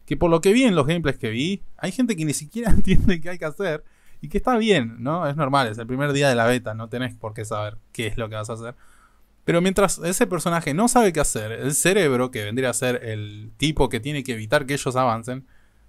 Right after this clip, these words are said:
les va spameando bichos, uno atrás de otro, y termina ganando por, por cansancio, porque el,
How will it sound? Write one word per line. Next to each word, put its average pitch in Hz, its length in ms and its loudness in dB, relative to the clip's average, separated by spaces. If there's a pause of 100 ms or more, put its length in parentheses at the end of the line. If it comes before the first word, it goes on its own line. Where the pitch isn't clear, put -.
(360)
les 143 180 4
va 233 100 10
spameando 170 540 4
bichos, 123 440 -2
uno 220 240 2
atrás 147 280 0
de 117 120 0
otro, 113 380 -6 (840)
y 143 100 -12
termina 196 320 0
ganando 185 340 0
por, 123 180 -6 (380)
por - 160 4
cansancio, 120 760 2 (140)
porque 117 360 -6
el, 113 240 -18